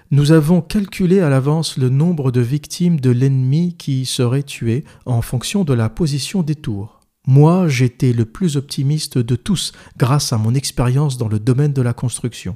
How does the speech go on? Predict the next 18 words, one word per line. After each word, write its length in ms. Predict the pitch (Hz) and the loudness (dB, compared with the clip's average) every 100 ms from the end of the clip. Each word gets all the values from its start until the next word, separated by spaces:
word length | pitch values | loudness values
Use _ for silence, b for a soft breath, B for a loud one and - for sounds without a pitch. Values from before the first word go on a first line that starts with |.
| - B B B B | -12 B B B B
Je 220 | 135 120 151 | 0 4 4
pensais 420 | 160 147 - 233 | 4 0 0 -4
que 160 | - | 0
l'incendie, 800 | 135 123 135 - 131 113 180 196 | 2 4 2 0 -2 0 -2 -2
à 80 | 110 | -2
cause 320 | - 185 147 | 0 0 0
du 180 | 117 113 | 0 -4
carburant 540 | - 113 120 123 165 151 | -2 -2 0 -2 -2 -2
de 80 | |
l'appareil, 500 | 113 110 110 117 190 190 B B | -2 -2 -2 0 -2 -6 B B
ferait 340 | - 143 139 | -4 0 0
fondre 460 | 135 - 208 196 127 | -2 -2 -2 0 -2
la 100 | 117 | -2
structure 520 | - 151 - - - | -4 -6 -6 -4 -2
en 60 | 120 | 0
métal 360 | 127 147 170 | 0 0 -2
du 120 | 131 123 | -2 -4
bâtiment, 480 | 120 - 110 101 | -4 -4 -4 -4